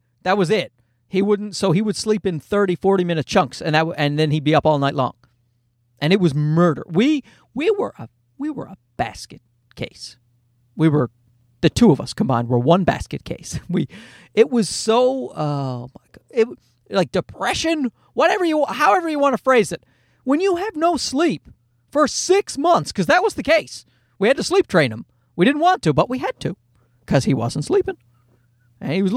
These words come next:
he looked like a heroin addict. So what are you gonna do, right? We had to, we, so this time around,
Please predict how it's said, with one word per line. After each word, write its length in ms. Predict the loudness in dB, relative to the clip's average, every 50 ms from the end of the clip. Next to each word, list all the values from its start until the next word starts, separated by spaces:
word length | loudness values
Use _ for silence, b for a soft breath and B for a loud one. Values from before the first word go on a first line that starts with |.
| 0
he 120 | 2 2 0
looked 180 | 0 -2 -4
like 100 | -6 -6
a 60 | -2 0
heroin 320 | 0 2 2 2 2 2
addict. 320 | 0 -4 -6 -12 _ _ _ _ _ _ _ _ _ _ _ _ _ _ _
So 460 | -10 -2 0 2 2 2 2 -2 -6 _ _ _ _ _ _ _ _ _ _ _ _ _ _ _ _ _ _ _ _ _ _
what 180 | 2 4 4 4
are 20 |
you 80 | 4 2
gonna 180 | 2 0 2
do, 220 | 2 2 2 2 0
right? 240 | 0 -2 -2 -2 -2 _ _ _ _ _ _ _ _ _ _ _ _ _ _ _ _ _ _ _ _ _ -6
We 160 | -4 -2 0
had 100 | 0 0
to, 160 | 2 0 0 2
we, 220 | 0 -2 -2 -2 -4
so 140 | -4 -4 0
this 260 | 2 2 2 2 2
time 200 | 2 2 4 4
around, 360 | 2 0 -2 -4 -6 -12 -20